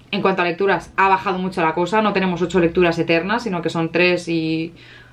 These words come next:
unas cuantas páginas de lo del profesor. Entonces hoy lo que voy a hacer va a ser eso, lecturas de taller de forma y composición, empezar a preparar todo lo de proyecto y marca, rollo el redis-, el rediseño del logotipo,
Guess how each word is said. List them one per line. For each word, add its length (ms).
unas 520
cuantas 300
páginas 380
de 120
lo 140
del 180
profesor. 480
Entonces 300
hoy 120
lo 100
que 80
voy 80
a 60
hacer 240
va 40
a 40
ser 180
eso, 280
lecturas 540
de 80
taller 220
de 60
forma 260
y 40
composición, 800
empezar 420
a 340
preparar 480
todo 240
lo 140
de 240
proyecto 320
y 60
marca, 360
rollo 200
el 80
redis-, 340
el 140
rediseño 440
del 140
logotipo, 560